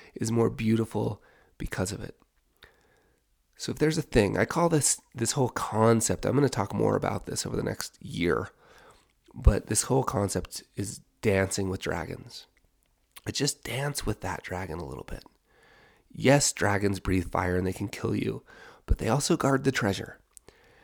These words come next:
And so it, it, it just, no, no big step, no mortgaging the house, no,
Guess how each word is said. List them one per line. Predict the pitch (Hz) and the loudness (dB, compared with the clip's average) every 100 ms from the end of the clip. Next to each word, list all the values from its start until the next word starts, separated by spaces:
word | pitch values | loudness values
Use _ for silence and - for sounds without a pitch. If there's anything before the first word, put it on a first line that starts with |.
| _ _ _ - | _ _ _ -2
And | 110 | 0
so | - 127 110 110 - | 4 6 6 6 0
it, | 117 - | -2 2
it, | 131 131 _ _ _ _ - _ _ _ - | 0 -2 _ _ _ _ -20 _ _ _ -18
it | - | -16
just, | - - 151 139 - _ _ _ _ _ _ - | -6 -2 -2 -2 -4 _ _ _ _ _ _ -6
no, | 143 160 - - _ _ - _ _ - | 0 0 -2 -8 _ _ -20 _ _ -8
no | 123 151 | -4 0
big | 156 131 | 2 2
step, | - - 151 - - _ _ - | 2 -2 -2 -4 -10 _ _ -6
no | 143 | -2
mortgaging | 151 143 135 135 131 | 2 2 2 2 2
the | |
house, | 117 - 131 - | 0 0 0 0
no, | 143 147 | 2 2